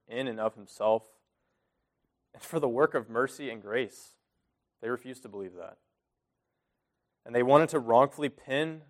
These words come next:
the law upon, upon him. The Pharisees wanted to pin the law upon Jesus, to paint him as a false prophet, so that they could stone him,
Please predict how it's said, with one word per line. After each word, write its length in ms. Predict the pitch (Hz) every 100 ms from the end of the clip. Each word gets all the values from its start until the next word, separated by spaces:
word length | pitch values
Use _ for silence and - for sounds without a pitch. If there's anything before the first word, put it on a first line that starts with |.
| -
the 80 | 120
law 420 | 113 147 170 151
upon, 460 | - - 127 156 156 _
upon 300 | - - 196
him. 160 | 143 101 - _ _ _ _ _ _
The 60 | -
Pharisees 360 | 156 175 175
wanted 200 | 127 165
to 80 | 151
pin 240 | - 156 160
the 80 |
law 180 | 123 135
upon 240 | 147 120 110
Jesus, 380 | 104 104 123
to 100 | -
paint 240 | - 160 165
him 140 | 165
as 80 | 131
a 80 | 117
false 280 | - 135 - -
prophet, 380 | 120 170 98 - _ _ _ _ _ _ _ _ _ _ _ _
so 100 | -
that 160 | 123 107
they 120 | 120
could 160 | 117
stone 320 | - 120 127 117
him, 220 | 101